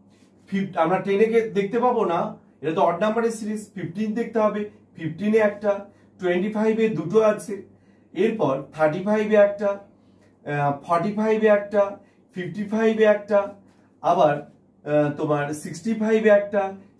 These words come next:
সেভেন্টি ফাইভ এ কটা আছে বলো? সেভেন্টি ফাইভ এ দুটো আছে, আরো অনেক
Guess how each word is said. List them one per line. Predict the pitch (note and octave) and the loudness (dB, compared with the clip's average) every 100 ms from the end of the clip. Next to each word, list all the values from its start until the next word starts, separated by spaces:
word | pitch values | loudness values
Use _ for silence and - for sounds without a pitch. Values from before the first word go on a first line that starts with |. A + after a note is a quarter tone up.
| - | -8
সেভেন্টি | F#3+ F#3 A3+ A#3 A#3+ | -4 2 2 2 -2
ফাইভ | G#3 G#3 E3+ D3+ | 0 2 2 0
এ | D#3 | 4
কটা | D3+ F3+ F#3 | 4 4 -2
আছে | - G3 | -4 0
বলো? | G3+ A3+ B3+ - _ - | 2 2 -2 -10 _ -14
সেভেন্টি | E3 D#3+ D#3 | -6 -4 -2
ফাইভ | D3+ D#3 D3+ | 0 2 2
এ | D3+ C#3 | 2 0
দুটো | C#3 D3 | -2 -2
আছে, | B2 - - - _ _ | -2 -6 -16 -18 _ _
আরো | C3+ D#3 E3 C#3+ | 2 2 4 -2
অনেক | C3+ | -4